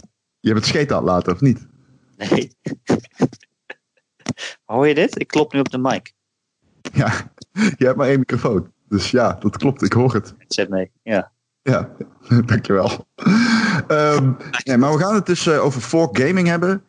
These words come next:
Speaker 1: Erik, eh, <laughs>
Speaker 2: Maar ik vond het oprecht, het gaat dus niet waar we het over gaan hebben, maar ik vond het oprecht wel interessant.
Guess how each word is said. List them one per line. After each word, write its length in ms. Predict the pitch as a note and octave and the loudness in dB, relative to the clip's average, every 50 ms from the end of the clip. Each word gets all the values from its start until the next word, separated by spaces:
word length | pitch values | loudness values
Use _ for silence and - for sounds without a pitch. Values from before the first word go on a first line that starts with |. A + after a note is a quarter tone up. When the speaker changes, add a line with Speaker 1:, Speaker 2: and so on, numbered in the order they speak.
| _ _ | _ _
Speaker 1:
Erik, 460 | _ C#3+ F3 G#3 G#3 F#3+ F#3 F3+ F3+ - | _ 2 2 4 4 2 2 0 0 0
eh, 340 | D3+ C#3+ C#3 C3+ C3 B2+ | 2 2 2 2 2 0
<laughs> 100 | C3 - - - - A2+ A2 A2+ G#2+ - - - - - - _ - - _ - - - - - _ _ - - _ _ _ - - - - _ - - - - _ - - - _ _ - _ _ _ | 0 -2 -4 -4 -4 -2 -2 -4 -4 -4 -10 -16 -18 -18 -16 _ -20 -20 _ -16 -16 -16 -16 -20 _ _ -20 -20 _ _ _ -20 -20 -20 -20 _ -20 -20 -20 -20 _ -20 -20 -20 _ _ -20 _ _ _
Speaker 2:
Maar 140 | - B2 - | -2 0 0
ik 80 | G#3 | 0
vond 180 | G3 - G3+ F#3+ | 0 0 2 0
het 160 | F#3+ F#3 - | 0 0 -2
oprecht, 540 | - D3 - - - F3 D3+ - - - - | -10 -8 -4 -2 0 0 0 -2 -4 -6 -8
het 200 | - D3+ - - - | -8 -8 -4 -2 -2
gaat 180 | - G#2+ F#2+ | -2 -2 -2
dus 160 | G2+ G2 G2 G2 | -4 -6 -6 -4
niet 180 | G2+ B2 A2 | -4 -2 0
waar 100 | G2 F#2+ | 2 0
we 60 | F#2+ | 2
het 100 | F#2+ F#2+ | 2 2
over 180 | G2+ G2 F#2 - | 0 0 0 -2
gaan 100 | - F#2+ | -2 0
hebben, 200 | G#2+ G#2+ F2+ F2+ | 0 0 0 0
maar 120 | G2+ A2 | 0 -2
ik 60 | A2+ - | -2 -2
vond 160 | - C3+ A#2+ | -4 -2 -2
het 100 | F#3+ - | -2 -2
oprecht 260 | - C#3 E3 - - | 0 -2 -2 -2 -2
wel 100 | - F#2 | -2 -2
interessant. 640 | F2+ F2 - - - - C#3+ - - - - - | -2 -2 -6 -8 -2 -2 0 -2 -2 -4 -12 -20